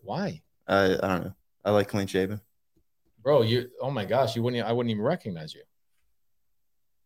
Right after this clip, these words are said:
Speaker 1: Holy crap.
Speaker 2: Caddick with two Ds.
Speaker 1: Caddick with two Ds. He'll give you two Ds.
Speaker 2: <laughs>
Speaker 1: So, uh, Jacob Caddick, Jacob, at Jacob Caddick, C A D D I C K, and you've got Wesley Grant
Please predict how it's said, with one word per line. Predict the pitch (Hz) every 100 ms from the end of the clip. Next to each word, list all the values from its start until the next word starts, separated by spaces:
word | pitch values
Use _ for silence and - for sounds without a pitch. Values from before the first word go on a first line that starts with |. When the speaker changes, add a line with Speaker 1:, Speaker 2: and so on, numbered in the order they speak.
| _
Speaker 1:
Holy | 185 185 113
crap. | - 160 214 - - _ _ _ _ -
Speaker 2:
Caddick | - 113 110
with | 110
two | - 110
Ds. | 92 98 - _ _ _ -
Speaker 1:
Caddick | 135 139 131
with | 123
two | 143
Ds. | 131 117 92
He'll | 131
give | 120 127
you | 120
two | 117 139
Ds. | 127 110 85 - - _ _
Speaker 2:
<laughs> | - 170 - - - - -
Speaker 1:
So, | - 254 147 131 -
uh, | 139 127
Jacob | 120 165 170 160
Caddick, | 175 170 180 131
Jacob, | 127 160 170 185 - - - _
at | 139 180 185 - 139
Jacob | 151 170 160
Caddick, | 113 147 170 175
C | - 165 147
A | 143
D | 120 139
D | 139 135
I | 123 123
C | 120 123 117
K, | 117 113 117 113
and | 110 113
you've | 113 107
got | 117 107 -
Wesley | 113 123 - 123 120 120 117 - _ _ _ _ _
Grant | 101 107 101 87 -